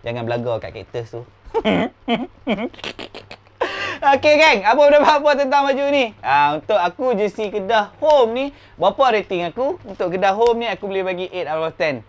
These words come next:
Eight out of ten for overall daripada teknologi kain, ah, daripada embossing apa semua ni. Ah, filosofi dia memang terang-terang lah Kedah.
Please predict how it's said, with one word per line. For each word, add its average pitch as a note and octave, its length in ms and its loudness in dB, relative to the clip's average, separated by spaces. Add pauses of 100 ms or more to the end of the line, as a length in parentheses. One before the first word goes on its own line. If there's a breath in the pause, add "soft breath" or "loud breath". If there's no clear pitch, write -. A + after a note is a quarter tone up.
(160)
Eight E3 640 -2
out D3+ 320 -2
of D3 160 -2 (100)
ten D3+ 240 -4
for C3+ 220 -4
overall B2+ 480 -4
daripada G#2+ 480 -8
teknologi G2+ 400 -12
kain, D#3 340 -4 (380 soft breath)
ah, A2 480 -4
daripada A2 640 -4
embossing C#3+ 720 -4
apa C3+ 240 -8
semua C#3 400 -8
ni. C3 240 -8 (320 soft breath)
Ah, A#2 160 -8
filosofi B3 480 -2
dia B3 160 0
memang F#3+ 480 -4
terang-terang D#3+ 480 -2
lah F3+ 160 -6
Kedah. A#3+ 240 -6